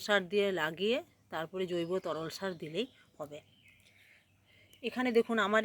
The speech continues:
এই জায়গাটাতে আমি আগেও দেখিয়েছি, দেখুন এই যে থানকুনি পাতাও আছে, এই পাত্রে আমার কুলেখাড়া, থানকুনি পাতা এবং এই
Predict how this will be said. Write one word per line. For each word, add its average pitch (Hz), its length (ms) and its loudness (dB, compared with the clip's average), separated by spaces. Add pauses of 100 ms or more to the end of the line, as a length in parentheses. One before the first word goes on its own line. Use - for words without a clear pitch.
এই 226 80 4 (100)
জায়গাটাতে 180 440 -2 (120)
আমি 202 120 -2 (120)
আগেও 196 200 4 (100)
দেখিয়েছি, 180 400 -4 (260)
দেখুন 190 240 -6
এই 202 100 -4
যে 196 120 -4
থানকুনি 196 440 -6
পাতাও 208 280 -2 (140)
আছে, 165 180 -10 (1160)
এই 214 220 2
পাত্রে 208 280 0 (100)
আমার 196 160 0 (420)
কুলেখাড়া, 202 540 2 (100)
থানকুনি 180 480 -8
পাতা 196 220 -4 (160)
এবং 180 160 -2 (760)
এই 165 140 -4